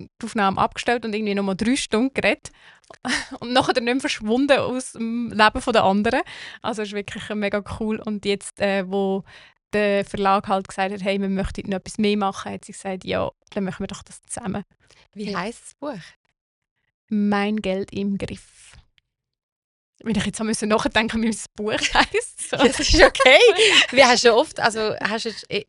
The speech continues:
Speaker 2: schon viel so drüber geredet, so, so einem Setting?
Speaker 1: Nein, so wie wir jetzt, nein, wirklich nicht. Und gell, es ist gleich, wir arbeiten jetzt seit einem Jahr dran, aber so der Titel und «Jetzt kannst du es kaufen» quasi, nein, überhaupt nicht. Also das ist, ja.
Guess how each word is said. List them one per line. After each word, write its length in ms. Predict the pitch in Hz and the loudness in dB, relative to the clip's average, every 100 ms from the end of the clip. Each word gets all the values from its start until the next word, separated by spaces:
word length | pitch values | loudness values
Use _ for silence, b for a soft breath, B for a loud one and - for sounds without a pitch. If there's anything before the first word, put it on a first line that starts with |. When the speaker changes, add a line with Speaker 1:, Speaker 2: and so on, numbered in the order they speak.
| - | -12
Speaker 2:
schon 160 | - | -14
viel 380 | 196 233 269 - | -10 -8 -8 -12
so 120 | - 247 | -14 -14
drüber 300 | 233 247 - | -12 -12 -8
geredet, 400 | 175 156 170 - | -6 -6 -8 -12
so, 240 | 170 170 B B B B | -10 -10 B B B B
so 140 | - 208 | -14 -8
einem 100 | 196 | -8
Setting? 480 | - 165 - 160 165 _ _ _ _ _ _ | -8 -12 -12 -12 -12 _ _ _ _ _ _
Speaker 1:
Nein, 380 | 247 208 214 220 | -2 0 2 0
so 240 | 226 220 | 0 -2
wie 100 | 202 | 0
wir 120 | 196 202 | 0 -2
jetzt, 280 | 220 - 202 | -4 -10 -6
nein, 300 | 196 202 196 | -4 -4 -4
wirklich 320 | 196 - 185 | -8 -8 -6
nicht. 320 | 196 196 196 - | -4 -4 -8 -4
Und 180 | 240 240 | 0 2
gell, 240 | 226 226 233 | 4 4 2
es 120 | 247 | -4
ist 140 | 240 - | -6 -8
gleich, 180 | 233 - - | -8 -8 -4
wir 100 | 220 | 0
arbeiten 220 | 214 220 254 | 2 0 -6
jetzt 80 | |
seit 140 | 247 - | -8 -4
einem 120 | 247 | 0
Jahr 280 | 247 240 262 | 2 2 0
dran, 360 | - 240 277 330 B B - | -2 -2 -2 -4 B B -6
aber 160 | 208 | -4
so 100 | 214 | -4
der 120 | 202 | -6
Titel 420 | - 240 254 247 220 | -2 -2 -2 -4 -4
und 180 | 208 | -4
«Jetzt 220 | 233 - - | -6 -8 -4
kannst 180 | 196 | -4
du 40 | - | -2
es 40 | |
kaufen» 360 | 185 214 - 240 | 0 0 -2 -10
quasi, 440 | - 185 202 247 202 | -4 -2 -2 -4 -4
nein, 340 | 185 - 247 | -4 -4 -6
überhaupt 640 | 202 196 170 196 247 - | -6 -6 -6 -8 -10 -10
nicht. 340 | 285 247 196 202 | -8 -8 -10 -12
Also 160 | 220 | -14
das 240 | 214 220 - | -14 -14 -14
ist, 300 | - - - | -18 -18 -6
ja. 300 | 196 196 | -4 -4